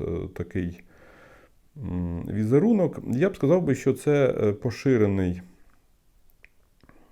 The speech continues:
е, поширене рішення для, е, оформлення шляхетських гербів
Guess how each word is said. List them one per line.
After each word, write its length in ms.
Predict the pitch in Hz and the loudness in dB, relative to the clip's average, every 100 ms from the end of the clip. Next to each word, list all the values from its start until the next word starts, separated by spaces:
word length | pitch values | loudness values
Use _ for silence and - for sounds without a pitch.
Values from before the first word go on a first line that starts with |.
| _ _ 104 | _ _ -10
е, 540 | 98 95 92 87 85 80 78 80 82 - | -6 -2 0 0 -2 -4 -8 -10 -12 -12
поширене 480 | 107 131 113 110 | -10 -8 -4 -2
рішення 520 | 110 117 - 98 95 92 | -2 -4 -4 -4 -4 -6
для, 460 | 90 95 90 90 - - - - - _ - | -4 -2 -2 -4 -8 -20 -20 -20 -20 _ -8
е, 140 | - 87 85 82 78 73 - | -4 -2 0 -2 -2 -4 -6
оформлення 520 | - 123 104 101 95 | -6 -4 -2 -2 -4
шляхетських 520 | - 104 101 - 104 | -6 -6 -6 -4 -6
гербів 640 | 107 120 147 196 180 - | -4 -6 -6 -6 -8 -16